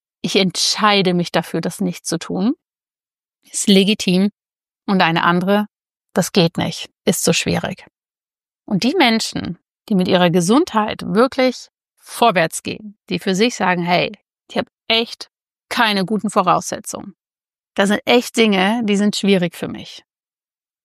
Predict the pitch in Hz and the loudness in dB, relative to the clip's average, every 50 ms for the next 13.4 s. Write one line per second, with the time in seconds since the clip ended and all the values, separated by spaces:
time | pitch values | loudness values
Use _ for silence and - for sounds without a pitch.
0 | _ _ - - 202 202 190 185 180 - - 196 185 185 185 180 175 175 170 - | _ _ -2 0 2 2 2 2 0 0 0 0 2 2 2 2 0 0 0 0
1 | 170 165 170 180 - - - 160 156 - 151 156 180 196 247 - _ _ _ _ | 0 2 2 0 0 -2 -2 -2 0 0 0 0 2 0 0 -2 _ _ _ _
2 | _ _ _ _ _ _ _ - 190 170 180 165 - - 190 175 - - - 208 | _ _ _ _ _ _ _ -6 -4 -4 -2 -2 -2 0 -2 -2 -2 -4 -6 -6
3 | - - - 202 196 208 196 190 202 185 175 190 180 - - 190 196 - 196 - | -4 -2 -2 0 2 2 2 4 4 4 4 2 0 2 2 0 0 0 -2 -4
4 | - 180 175 - 175 - - 180 175 175 170 202 247 - _ _ _ _ - - | -2 -4 -4 -4 -4 -2 -2 0 0 0 0 -2 -2 -4 _ _ _ _ -8 -4
5 | - - 175 - 190 190 196 196 - - - 180 - - 190 180 170 185 - - | 0 2 2 2 4 4 2 2 2 2 0 0 2 0 0 2 2 0 0 0
6 | 156 156 165 160 165 175 208 254 - _ _ _ _ _ _ _ _ _ _ - | 0 0 2 0 0 -2 -2 -4 -6 _ _ _ _ _ _ _ _ _ _ -8
7 | 202 - 185 180 175 175 190 185 220 202 - - - 196 - - - 214 202 190 | -2 0 2 4 4 4 4 2 0 0 -2 0 -2 -2 -2 -2 0 0 0 0
8 | - 202 185 180 180 180 180 - - - - 202 196 180 165 - - _ _ _ | 0 0 2 2 2 2 0 0 -2 0 2 2 2 2 0 -4 -12 _ _ _
9 | _ _ _ _ _ _ _ - - - - 240 294 302 - - 196 185 185 180 | _ _ _ _ _ _ _ -20 -6 0 2 4 4 2 2 0 2 4 4 4
10 | - - 160 - - 190 190 190 190 196 190 190 196 175 175 180 214 247 285 254 | 2 -2 -4 0 0 2 2 2 2 2 2 2 2 2 2 4 4 4 4 4
11 | 196 196 180 180 175 170 175 170 175 165 - - 196 202 214 214 208 202 202 208 | 4 4 4 4 2 2 0 0 0 0 2 2 4 4 4 4 4 2 2 2
12 | 202 - - 208 190 185 185 190 190 185 185 180 180 175 180 - - 180 170 - | 0 0 2 2 4 4 4 4 4 2 2 2 2 0 0 0 0 -2 -2 -2
13 | - - - - 185 170 - 180 | -6 -4 -2 0 0 0 -2 -6